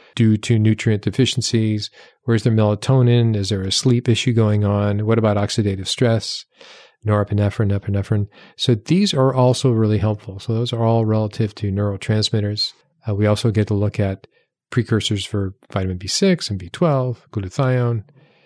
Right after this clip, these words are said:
So that leads us up to the final pathway or the final panel, which is gonna be the genome. We look at people's snips,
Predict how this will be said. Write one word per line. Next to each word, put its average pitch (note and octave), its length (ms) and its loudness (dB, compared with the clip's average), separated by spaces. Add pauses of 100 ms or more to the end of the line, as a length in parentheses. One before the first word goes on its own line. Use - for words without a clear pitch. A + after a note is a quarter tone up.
(360)
So A2+ 400 0
that A#2 220 0
leads C3+ 260 4
us A#2+ 160 2
up F3 220 -2
to G#2+ 600 2
the A2+ 80 -2
final A2+ 360 2
pathway G#2 760 0 (420)
or G#2 80 0
the G2+ 100 0
final A#2+ 460 0
panel, G2 380 -4
which G#2+ 200 -2
is G#2 120 -4
gonna G2+ 200 -2
be G2+ 160 -2
the G2+ 140 -2
genome. G2 520 2 (400)
We A2 60 -4
look G#2+ 200 0
at A2 120 -4
people's G#2+ 560 -2 (120)
snips, - 600 -2